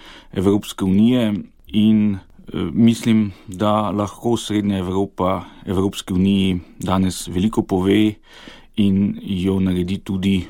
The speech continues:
boljšo. To je en pomislek. Drugi pomislek je pa seveda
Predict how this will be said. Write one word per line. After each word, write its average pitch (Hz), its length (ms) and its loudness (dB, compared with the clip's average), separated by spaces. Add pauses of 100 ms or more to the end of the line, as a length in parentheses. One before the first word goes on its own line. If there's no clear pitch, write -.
(100)
boljšo. 110 640 2 (340)
To 101 140 -2
je 101 100 -2
en 104 320 0 (560)
pomislek. 110 720 0 (800)
Drugi 127 380 2
pomislek 135 400 0
je 135 100 0
pa 127 80 -4
seveda 123 640 0